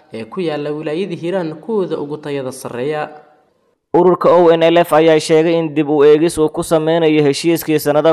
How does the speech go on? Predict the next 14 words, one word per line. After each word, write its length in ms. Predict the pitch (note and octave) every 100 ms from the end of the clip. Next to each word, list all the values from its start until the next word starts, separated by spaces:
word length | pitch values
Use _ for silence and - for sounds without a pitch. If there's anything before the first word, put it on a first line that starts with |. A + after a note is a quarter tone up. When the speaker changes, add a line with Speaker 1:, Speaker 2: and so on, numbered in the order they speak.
| D#3+
Speaker 2:
ka 160 | E3
hor 60 | D3+ D3+
uu 60 | D#3+
la 80 |
galay 400 | D3+ A2 F#2+ F#2
dowladda 400 | F#2+ A#2 D3+ D3+
xabashida 480 | C3+ C3+ C3+ E3 D3+
Itoobiya. 760 | C#3+ C#3 D#3+ C3 G2+ D#2 B1+ - _ _ _ _
Ilyaas 480 | G#2 A2+ C#3+ C#3 A#2+
Cabdullaahi 480 | A#2+ B2+ C3 C#3 D3+ C#3+
ayaa 160 | C#3
warbixintan 480 | C3+ C3+ D3+ D3+ C#3
inoo 160 | C#3 C3+
haya. 320 | G2+ C#2+